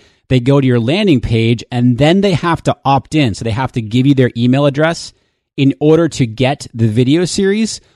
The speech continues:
Well, that's not instant access, and that is actually against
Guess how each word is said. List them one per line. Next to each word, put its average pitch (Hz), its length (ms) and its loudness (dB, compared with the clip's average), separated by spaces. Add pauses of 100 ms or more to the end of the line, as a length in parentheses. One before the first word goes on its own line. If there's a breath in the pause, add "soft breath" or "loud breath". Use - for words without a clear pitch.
(140)
Well, 151 180 4
that's 147 400 -2
not 139 480 0
instant 131 440 0
access, 117 600 -4
and 117 180 0
that 127 220 0
is 113 160 0
actually 127 500 -4
against 113 720 -2